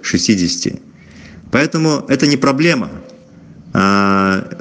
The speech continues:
вот представьте себе, что на все социальные программы Д В К, которые мы озвучивали, это зарплата,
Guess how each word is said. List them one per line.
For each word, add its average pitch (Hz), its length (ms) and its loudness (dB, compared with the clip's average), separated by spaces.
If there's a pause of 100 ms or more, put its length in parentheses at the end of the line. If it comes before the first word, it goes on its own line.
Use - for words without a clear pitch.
(240)
вот 107 240 0
представьте 170 440 0
себе, 117 360 0
что 117 320 2
на 123 140 2
все 196 260 4
социальные 151 440 -2
программы 131 460 0
Д 117 100 4
В 123 120 4
К, 170 220 0
которые 117 360 2
мы 117 140 2
озвучивали, 107 580 2
это 110 160 2
зарплата, 120 680 0